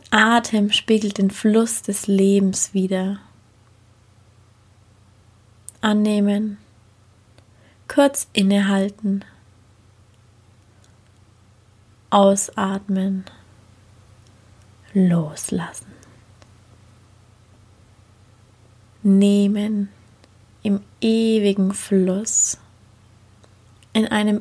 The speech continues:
ewigen Rhythmus. Und in dem Moment,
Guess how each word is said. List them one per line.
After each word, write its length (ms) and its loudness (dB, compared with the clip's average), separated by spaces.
ewigen 720 2
Rhythmus. 920 -2
Und 200 2
in 180 2
dem 380 4
Moment, 640 0